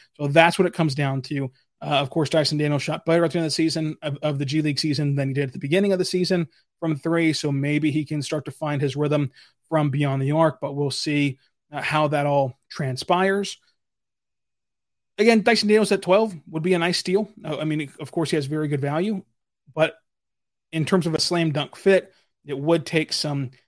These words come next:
jamming of a puzzle piece to get him to work in O K C. But if he's there at twelve, you're probably not gonna have much value.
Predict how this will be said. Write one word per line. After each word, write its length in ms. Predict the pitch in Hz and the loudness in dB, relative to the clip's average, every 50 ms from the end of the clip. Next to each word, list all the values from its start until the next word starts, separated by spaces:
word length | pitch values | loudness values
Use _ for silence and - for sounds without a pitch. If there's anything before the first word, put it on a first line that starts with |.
| _ _ _ _ - | _ _ _ _ -12
jamming 380 | 139 131 165 170 165 156 156 156 | -4 0 2 2 4 4 2 0
of 60 | 151 | 0
a 60 | 147 | -2
puzzle 280 | 139 - 151 147 135 135 | -4 -4 -4 -4 -6 -6
piece 260 | 131 - 147 131 - | -8 -6 -6 -6 -6
to 120 | - 147 131 | -6 -6 -6
get 180 | 139 147 - | -6 -6 -6
him 120 | 143 139 131 | -6 -6 -4
to 80 | 143 | -2
work 300 | 131 131 135 139 135 - _ _ _ _ _ _ _ - | -2 -2 -2 -4 -6 -12 _ _ _ _ _ _ _ -4
in 120 | 151 143 | -2 0
O 120 | 139 135 127 | 0 0 0
K 180 | - 180 - | -2 -4 -4
C. 300 | 131 - - - 190 185 | -4 -2 0 2 2 2
But 400 | 151 - - 202 214 180 - - _ _ _ _ _ _ _ _ _ _ | 2 2 4 4 6 4 4 0 _ _ _ _ _ _ _ _ _ _
if 80 | 139 | -4
he's 160 | - 160 175 170 | -2 -2 2 2
there 160 | 202 196 180 | 2 2 2
at 80 | - | 0
twelve, 460 | - - 202 185 175 156 139 131 127 - | -2 0 4 4 6 4 4 0 -6 -8
you're 160 | 156 143 147 | -10 -10 -10
probably 480 | 139 - - - - 165 156 165 175 180 | -10 -12 -14 -10 -6 -4 -2 2 2 2
not 140 | 170 156 - | 2 0 -2
gonna 120 | 156 170 | -2 -2
have 120 | 151 139 | -2 0
much 180 | 143 151 143 - | -2 -2 -4 -4
value. 400 | - 143 139 135 139 - - | -4 -4 -4 -4 -6 -10 -14